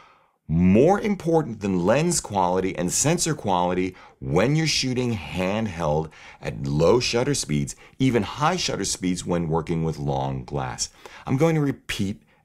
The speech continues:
and refine that, and feel free to disagree respectfully in the comments below. ibis is more important than a good sensor, the size of the sensor,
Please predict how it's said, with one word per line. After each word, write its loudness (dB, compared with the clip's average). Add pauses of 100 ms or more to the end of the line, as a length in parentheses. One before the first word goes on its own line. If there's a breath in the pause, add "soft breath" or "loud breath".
and -2
refine -2
that, -16 (100)
and 0
feel -2
free -6
to -4
disagree -4
respectfully -6
in -6
the -8
comments -6
below. -6 (540 loud breath)
ibis 0
is -4
more 2
important -2
than 0
a -2
good 0
sensor, -2 (280 loud breath)
the 0
size 4
of -2
the 0
sensor, 0